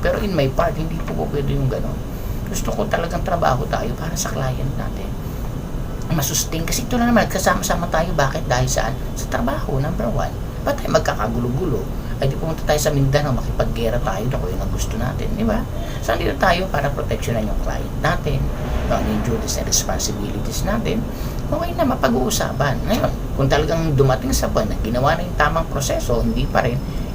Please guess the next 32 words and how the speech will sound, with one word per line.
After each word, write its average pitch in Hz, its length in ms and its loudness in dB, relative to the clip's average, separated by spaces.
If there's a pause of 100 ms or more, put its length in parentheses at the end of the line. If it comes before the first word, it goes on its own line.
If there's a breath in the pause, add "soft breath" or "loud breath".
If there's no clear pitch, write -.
(120)
edi 208 320 0
dapat - 320 -2
talaga - 260 -2
maghiwalay - 640 -4
na. - 120 -4 (200)
Hindi 117 240 -2
po 147 240 0
pwede 117 320 0
na 107 80 -2 (320 loud breath)
magkasama 120 640 2
ang 110 80 -2
parehas 110 560 -2
dyan 107 160 0
na 98 80 -4
nagtatalo, - 640 -2
lalo - 240 0
pag - 240 -2
officer - 400 -2
na 95 80 -2
parehas, - 480 -2
nagtatalo - 640 -2
pa. - 160 -2 (480 loud breath)
Nonsense 151 480 2
po - 160 -2
yan. - 100 0
Magkakaroon 139 640 0
talaga 120 320 0
ng 113 80 0
malaking 110 560 -2
lamat 131 320 0 (480 loud breath)
sa - 160 2
operation, 107 560 -2